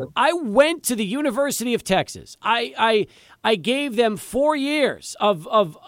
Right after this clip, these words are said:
Speaker 2: God knows how much
Speaker 1: And call
Speaker 2: money.
Speaker 1: it we.
Speaker 2: No, it's they.
Speaker 1: Why?
Speaker 2: It's the Longhorns. It is not we. I grew up in El Paso, a utep fan, and, uh, you don't hear the word "we" come out of my mouth when I talk about the Miners. Uh,
Speaker 1: Ridiculous.
Speaker 2: so listen,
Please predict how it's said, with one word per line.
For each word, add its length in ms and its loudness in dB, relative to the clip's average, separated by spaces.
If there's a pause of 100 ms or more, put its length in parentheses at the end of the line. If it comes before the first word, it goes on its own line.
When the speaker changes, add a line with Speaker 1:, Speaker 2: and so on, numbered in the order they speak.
Speaker 2:
God 300 6
knows 180 2
how 140 0
much 220 2
Speaker 1:
And 80 4
call 200 10
Speaker 2:
money. 40 10
Speaker 1:
it 260 4
we. 80 -12 (280)
Speaker 2:
No, 600 6 (200)
it's 220 4
they. 240 2
Speaker 1:
Why? 380 8 (120)
Speaker 2:
It's 200 2
the 140 4
Longhorns. 720 4
It 160 2
is 180 2
not 400 2 (140)
we. 580 -4 (360)
I 140 6
grew 320 0
up 160 2
in 80 2
El 140 2
Paso, 480 0
a 100 -2
utep 480 0
fan, 500 -2
and, 320 -2 (380)
uh, 180 6
you 120 2
don't 160 2
hear 100 2
the 80 2
word 220 2
"we" 360 0
come 220 0
out 140 4
of 40 2
my 120 2
mouth 340 0
when 160 0
I 60 0
talk 300 0
about 180 0
the 80 -6
Miners. 400 -2
Uh, 20 -2
Speaker 1:
Ridiculous. 460 0
Speaker 2:
so 160 0
listen, 360 -2